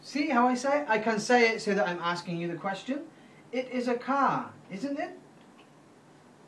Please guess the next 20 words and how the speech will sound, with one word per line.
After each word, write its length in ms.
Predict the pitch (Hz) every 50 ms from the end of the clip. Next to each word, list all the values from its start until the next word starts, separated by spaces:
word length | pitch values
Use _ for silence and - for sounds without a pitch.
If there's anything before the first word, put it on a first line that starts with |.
| - - -
Or 440 | 196 208 208 208 214 208 202 208 - -
I 100 | - 214
can 220 | 214 - 240 226 -
clarify. 680 | - - 214 190 180 175 160 156 - - 156 151 160
I 40 | 175
can 120 | 180 175
say, 240 | - 185 180 180 -
It 160 | 226 254 254
is 100 | 254 -
a 40 | 240
car, 400 | 220 - 277 302 285 208 190 220
isn't 180 | 262 262 285 254
it? 220 | 185 160 147 - - - - - - - - - - - - - - - - - - - - - - - - -
Yeah, 160 | 214 240 254
the 120 | 240 226
tone 400 | - - - 254 254 254 254 247
of 140 | 233 214 202
my 180 | 202 214 214 214
voice 600 | 185 175 196 202 196 185 175 170 156 - - - - - - - - - - -
says 480 | - - - 196 190 185 180 165 165